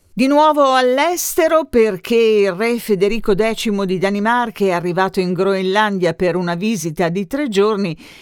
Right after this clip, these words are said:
dimostrando il suo sostegno al territorio ambito dal presidente degli Stati Uniti Donald Trump.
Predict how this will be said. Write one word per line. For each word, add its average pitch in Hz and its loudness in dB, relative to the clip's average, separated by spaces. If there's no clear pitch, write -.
dimostrando 202 -2
il 151 -2
suo 208 0
sostegno 185 -2
al 156 -2
territorio 175 0
ambito 202 0
dal 165 0
presidente 180 -2
degli 165 -4
Stati 190 -4
Uniti 185 -2
Donald 175 -4
Trump. 180 -2